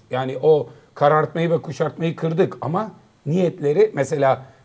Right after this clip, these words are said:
meclisin yetkilerini, devir maddesini gecenin üç buçuğunda getirdiler. O kavga ondan çıktı. "Getirin gündüz, verdiğiniz oyu halkın gözüne baka baka verin," dedik.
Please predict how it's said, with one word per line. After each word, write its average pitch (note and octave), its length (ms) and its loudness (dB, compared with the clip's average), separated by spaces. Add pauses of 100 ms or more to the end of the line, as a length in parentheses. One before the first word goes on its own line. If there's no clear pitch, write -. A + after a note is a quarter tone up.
meclisin C#3 440 -2
yetkilerini, D3 600 0
devir C#3 200 0
maddesini D#3 500 -4
gecenin D3 360 -4
üç G3+ 160 -6
buçuğunda A#2+ 380 -8
getirdiler. F2+ 500 -16 (440)
O A#2+ 100 -4
kavga C#3+ 300 2
ondan F3 320 -2
çıktı. - 360 -8 (420)
"Getirin G#3 400 0
gündüz, F3+ 500 -4
verdiğiniz D3 500 0
oyu F3 180 2
halkın D#3 320 -2
gözüne D#3+ 360 -4
baka G3+ 240 -2
baka D#3+ 200 -6
verin," A2+ 240 -8
dedik. G2 180 -12